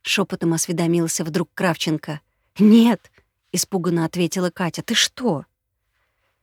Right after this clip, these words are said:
Кравченко подошел к самой воде, снял кроссовки, закатал джинсы до колен и шагнул в топкий ил. Катя следила за ним. У нее вдруг перехватило дыхание.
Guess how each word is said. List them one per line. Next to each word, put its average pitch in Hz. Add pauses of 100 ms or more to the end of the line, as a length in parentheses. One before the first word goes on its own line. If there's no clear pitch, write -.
(120)
Кравченко -
подошел 165
к -
самой 165
воде, 160 (240)
снял 262
кроссовки, 175 (260)
закатал 180
джинсы 160
до 185
колен 202 (380)
и 180
шагнул 175
в -
топкий -
ил. 156 (720)
Катя 220
следила 165
за 151
ним. 147 (340)
У 185
нее 190
вдруг 180
перехватило 185
дыхание. 170